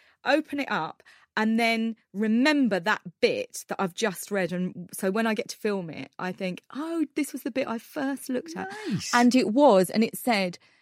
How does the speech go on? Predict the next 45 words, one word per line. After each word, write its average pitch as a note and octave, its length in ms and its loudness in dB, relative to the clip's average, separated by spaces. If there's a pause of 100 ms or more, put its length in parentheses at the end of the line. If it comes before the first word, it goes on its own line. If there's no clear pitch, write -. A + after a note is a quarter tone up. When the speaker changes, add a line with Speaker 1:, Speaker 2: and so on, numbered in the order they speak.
(120)
Speaker 1:
I G3+ 80 2
knew C4 180 6
that B3+ 120 0
the, A3 80 -2 (240)
the G#3 100 -2
character G3 320 -10
was - 80 -20
called F#3+ 180 -10
Donna, F3+ 340 -8
and G#3+ 100 -8
it - 120 -14
<laughs> - 20 -16
said, - 140 -4 (500)
and F#4 100 -2
it - 120 -10
said, A3+ 240 -4 (480)
"Donna E4 240 0
is E4+ 200 -4
suspended B3 760 -2
in F#3 100 -4
a, F#3+ 200 -4 (120)
in G3+ 160 -4
a G3+ 60 -4
massive G3+ 480 -4
cobweb F#3+ 500 -6
in F#3 120 -2
the G#3 40 -4
ceiling A3 500 -4
wearing A3 180 2
a - 300 -12
<laughs> A#4+ 40 2
wedding - 400 4
dress." - 380 -2
I - 80 -2
remember - 260 -6
thinking, F4 380 -6 (320)
"Well, B3+ 180 0
this C4+ 160 0
is D#5+ 160 -14
something C#4+ 560 0
new, B3+ 320 4
isn't A4+ 480 0
it?" B3+ 320 0
Speaker 2:
<laughs> - 680 -6
Speaker 1:
Um, C4 580 0